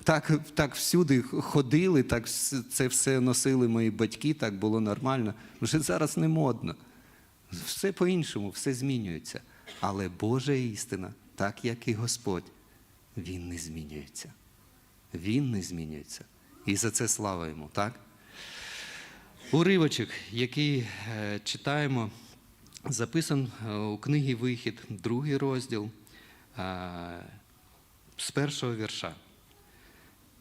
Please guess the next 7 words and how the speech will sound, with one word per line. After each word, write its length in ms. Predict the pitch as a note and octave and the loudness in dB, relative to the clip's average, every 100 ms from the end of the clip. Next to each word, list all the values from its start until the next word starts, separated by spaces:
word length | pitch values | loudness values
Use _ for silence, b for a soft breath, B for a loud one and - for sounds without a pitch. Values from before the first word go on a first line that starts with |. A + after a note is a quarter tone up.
| - | -4
Переклад 420 | - A#2+ A#2 G#2 G#2 | 0 0 -2 -4 -4
Огієнка 500 | G2 G2+ F#2 E2+ - | -4 -4 -6 -10 -10
читаю. 380 | - - E2 E2 - - B B B B | -10 -8 -10 -12 -20 -20 B B B B
«І 80 | A#2+ | -4
пішов 420 | A#2 C3 - F#3 | -2 -2 2 2
один 240 | F3 D3 D3+ | 2 2 4
муж 480 | D3 C#3 B2+ - | 4 4 2 0